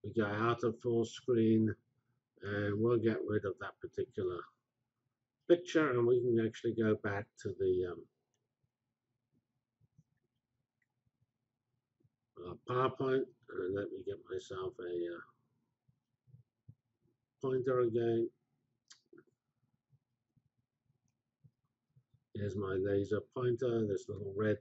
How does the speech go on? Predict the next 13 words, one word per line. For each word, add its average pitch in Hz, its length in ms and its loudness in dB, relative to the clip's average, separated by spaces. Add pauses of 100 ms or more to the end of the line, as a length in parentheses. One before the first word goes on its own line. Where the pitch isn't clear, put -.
thing. 107 360 0 (600)
We 101 120 -2
have 101 200 -2
our 101 140 -2
cent-, 113 340 -2
this 123 200 -2
is 113 100 -2
just 113 220 0
the 107 80 -4 (100)
third 113 340 2
view 107 460 4 (920)
of, 95 420 -4
um, 90 320 -4